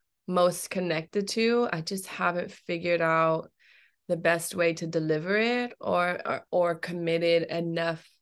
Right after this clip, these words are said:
time to, uh, developing the best way to deliver it because I'm so wrapped up in, you know, the game of social media. So what I'm hoping for myself as time goes by is that I will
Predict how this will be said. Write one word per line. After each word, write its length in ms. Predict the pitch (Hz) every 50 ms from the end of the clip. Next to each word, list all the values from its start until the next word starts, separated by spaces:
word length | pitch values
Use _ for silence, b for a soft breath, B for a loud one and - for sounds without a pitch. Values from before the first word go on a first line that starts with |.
| _ _ b b b b b _ _
time 880 | - - - 190 196 220 247 233 190 165 139 104 110 107 101 139 127 190
to, 760 | - - - 175 170 160 160 165 165 165 165 165 165 165 - - -
uh, 220 | - - - -
developing 580 | - 170 170 160 165 160 160 160 160 165 160 160
the 80 | 160
best 300 | 156 160 160 156 156 -
way 280 | - 160 156 160 156 156
to 140 | 156 - 160
deliver 400 | 156 165 156 160 160 156 160 165
it 140 | 160 160 -
because 360 | 170 165 - 185 185 190 190
I'm 140 | 180 170 165
so 220 | - 160 160 160
wrapped 380 | 151 156 151 156 156 - - 165
up 240 | 151 151 156 156 - -
in, 540 | 156 156 156 151 156 156 156 151 151 185 - _ b b b b b b b
you 80 | - 160
know, 160 | 160 160 156
the 100 | 160 165
game 220 | 160 156 156 156
of 120 | 156 156 156
social 340 | - 156 160 160 - 165 160
media. 460 | 165 165 165 156 101 92 76 - -
So 520 | - - - 180 175 175 170 175 180 180 b b b b b b b
what 140 | - 202 202
I'm 120 | 202 196 196
hoping 360 | 196 208 214 214 240 233 214
for 140 | 220 190 180
myself 680 | 175 175 175 165 - - 165 165 170 175 170 165 -
as 300 | 151 151 156 160 - -
time 380 | - - 170 165 165 165 165
goes 280 | 160 156 151 151 135 -
by 460 | _ - 185 202 208 202 190 180 175
is 180 | 170 170 165 -
that 360 | - 160 160 160 160 156 - 190 - _ _ _ _ _ _ _ _ _ _ _ _ _ - -
I 140 | 190 185 180
will 200 | 185 185 180